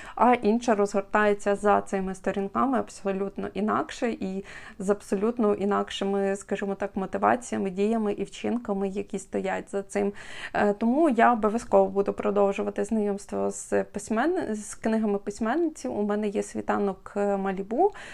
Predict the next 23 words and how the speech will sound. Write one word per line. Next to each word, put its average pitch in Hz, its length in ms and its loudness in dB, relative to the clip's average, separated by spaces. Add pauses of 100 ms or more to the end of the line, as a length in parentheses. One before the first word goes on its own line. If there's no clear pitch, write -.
(240)
е, 208 280 2
інших 233 400 0
книг 220 340 0
немає, 233 580 4
але 202 200 0
от 214 220 0
після 220 300 -4
«Світанку», 240 720 -2
я 214 260 2
сподіваюся, 214 800 -2
і 202 120 -4
далі, 196 680 2
м, 196 340 -4
збирати 208 500 -2
і 202 60 -4
книги, 254 460 -2
і 220 100 -2
читати. 190 600 0 (320)
Якщо 214 280 2
любите 202 440 2
дуже 208 300 -4
тако 196 340 -4
якісно 208 680 2